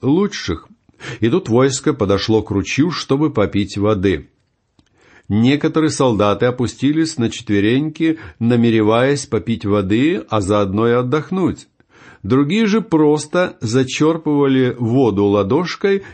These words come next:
и быстро пили из нее, как бы лакали, как это делают собаки, чтобы быть тут же готовыми продолжать путь. Вот их-то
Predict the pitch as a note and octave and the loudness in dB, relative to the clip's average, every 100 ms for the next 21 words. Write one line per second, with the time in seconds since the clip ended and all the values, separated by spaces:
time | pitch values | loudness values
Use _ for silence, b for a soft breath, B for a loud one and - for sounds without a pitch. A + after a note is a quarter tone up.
0 | - E3+ C3 F3+ F3+ F#3+ F3+ - C#3+ C#3 | -4 -2 0 -2 -2 -4 -4 -2 0 0
1 | E3 D3+ E3+ F3 D#3+ D#3 C#3 C3+ C#3+ C3+ | -2 -2 -2 -2 0 -2 0 0 0 0
2 | A#2+ B2+ B2+ F#3 F#3+ D3+ G2+ B B - | 0 0 0 0 2 2 2 B B -4
3 | D3 D3+ B2+ A#2+ C3+ B2+ A#2+ B2+ B2 F#3+ | -2 0 0 2 2 2 0 0 0 0
4 | F#3+ D#3 - E3 D#3+ C#3 A2+ G3 F#3 - | 0 -4 -4 -4 0 0 0 -2 -4 -4
5 | D#3 F#3 D3 D3+ F3+ F3+ B B B G2+ | -2 -2 -2 0 0 -2 B B B 0
6 | C3 B2+ D#3 E3+ F3 E3+ E3 C#3 C3 B2 | 0 2 2 2 2 0 0 0 2 2
7 | A2+ C#3+ C#3 - E3 G#2 - _ _ _ | 2 2 0 0 0 0 -4 _ _ _
8 | _ _ _ _ b b b F2+ G#2 A2 | _ _ _ _ b b b -2 0 0
9 | - B2+ C3+ C3 - C3 B2+ B2 | -4 -2 0 -2 -4 -2 0 -2